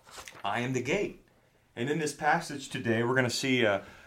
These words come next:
a metaphor of, of Jesus being the gate, and it's gonna make perfect sense here in John, in John ten. And we will see the reason why this is so important right here in this passage,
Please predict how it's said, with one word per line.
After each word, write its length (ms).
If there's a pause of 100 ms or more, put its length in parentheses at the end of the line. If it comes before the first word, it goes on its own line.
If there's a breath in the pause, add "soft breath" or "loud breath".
a 100
metaphor 720
of, 240
of 180
Jesus 460
being 340
the 80
gate, 440
and 100
it's 140
gonna 340
make 320
perfect 440
sense 500 (320 soft breath)
here 240
in 100
John, 520 (280 soft breath)
in 140
John 300
ten. 380 (1800)
And 260
we 120
will 100
see 180
the 80
reason 340
why 180
this 240
is 200
so 280
important 440
right 160
here 220
in 260
this 160
passage, 600